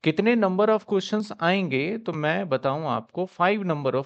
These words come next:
questions आपसे पूछे जाते हैं, ठीक है? मैं हर एक चीज़ पे डिस्कस करूंगा एक-एक करके। अब देखिए, जैसे कि पहला क्वेश्चन, फर्स्ट क्वेश्चन सिक्स मार्क्स का है, और इसके साथ एक और क्वेश्चन ट्वेल्व मार्क्स का आया। तो फर्स्ट क्वेश्चन जो सिक्स मार्क्स का आया, वो that is क्या आया सर हमारा? सर,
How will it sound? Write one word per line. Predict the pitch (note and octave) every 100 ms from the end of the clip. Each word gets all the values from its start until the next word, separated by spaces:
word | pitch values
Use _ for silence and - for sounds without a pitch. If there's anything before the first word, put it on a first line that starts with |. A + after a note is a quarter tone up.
| -
questions | A#2 - C3 C3
आपसे | A2+ - D#3
पूछे | F3 F3+ - A#2+
जाते | D2+ -
हैं, | D2 -
ठीक | D3+ -
है? |
मैं | G#3
हर | F3+ D3+
एक | E3+ D#3+
चीज़ | D#3
पे | C#3+
डिस्कस | E3 B2+ - A2
करूंगा | B2+ B2 C#3+
एक-एक | C3 F2+ -
करके। | - - - - _ _ _ _ _ _ -
अब | D#3+
देखिए, | E3+ F3+ A3
जैसे | F#3+ F#3 G3
कि | G3
पहला | G3+ E3 D3 C#3
क्वेश्चन, | A#2+ A2 - F2 - -
फर्स्ट | E3+ F#3+ -
क्वेश्चन | D3+ B2+ E3+ F#3
सिक्स | F#3 - D3+ -
मार्क्स | E3+ E3 -
का | - G3
है, | A3+ D#4 _ _ - - -
और | C#3 -
इसके | C#3+ - F#3+
साथ | - D#3+ F#3+ F3+
एक | D3+
और | F3 F3
क्वेश्चन | D3 C#3 - F#3+
ट्वेल्व | F#3+ C#3+ A#2
मार्क्स | A2 G2 -
का | -
आया। | C#2 C2 -
तो | C#3+
फर्स्ट | - D#3+ F3+ -
क्वेश्चन | F#3 - F#3+ A#3
जो | A#3
सिक्स | E3 D#3+ -
मार्क्स | E3 D#3 D#3
का | - E3
आया, | A#2+ A2 G3 - - - _ -
वो | C#3+
that | D3 C#3+ F3+
is | F3+
क्या | - E3+
आया | E3+ F3+
सर | - F3+
हमारा? | E3+ D#3 E3 A#3
सर, | B3 - G#3